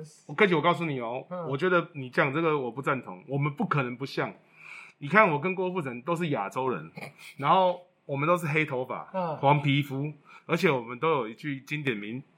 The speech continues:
Speaker 2: 名言，就是“
Speaker 1: 嗯。
Speaker 2: 受不了的酷，欧香咖啡”，所以我们不可能不像。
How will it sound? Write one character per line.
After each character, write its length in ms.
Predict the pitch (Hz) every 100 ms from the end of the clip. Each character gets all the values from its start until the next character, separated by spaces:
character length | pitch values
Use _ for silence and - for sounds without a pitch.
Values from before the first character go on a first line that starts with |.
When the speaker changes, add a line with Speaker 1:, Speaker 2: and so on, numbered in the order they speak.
| -
Speaker 2:
名 160 | 123
言， 240 | 135 98 92
就 80 | 127
是“ 220 | 120 113
Speaker 1:
嗯。 40 | - _
Speaker 2:
受 220 | - - 139
不 80 |
了 120 | 123 92
的 100 | 87
酷， 280 | - 107 95
欧 80 | 120
香 240 | 117 110 101
咖 220 | 95 92
啡”， 180 | 87 90
所 180 | - 147
以 220 | 127 147 - - - _
我 100 | 127
们 140 | 123
不 100 | 135
可 140 | - 113
能 100 | 98
不 140 | -
像。 200 | - 110